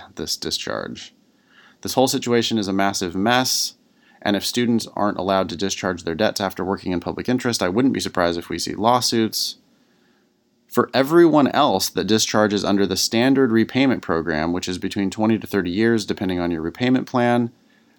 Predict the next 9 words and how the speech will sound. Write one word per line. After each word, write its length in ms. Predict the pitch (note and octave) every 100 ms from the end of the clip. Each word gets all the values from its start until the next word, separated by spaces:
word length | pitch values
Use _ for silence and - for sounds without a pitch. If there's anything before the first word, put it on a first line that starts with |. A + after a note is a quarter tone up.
| _
the 80 | G2
forgiveness 600 | - F2 A2 A2+ G#2+ - -
is 240 | A2 G#2+
taxable 500 | - F#2+ F#2+ F2+ F2
income. 420 | E2 E2 C2 G#1+
No 160 | D2 F#2
question 420 | - F2+ - E2+
about 280 | D#2 D2+ -
that." 240 | A#1+ G1+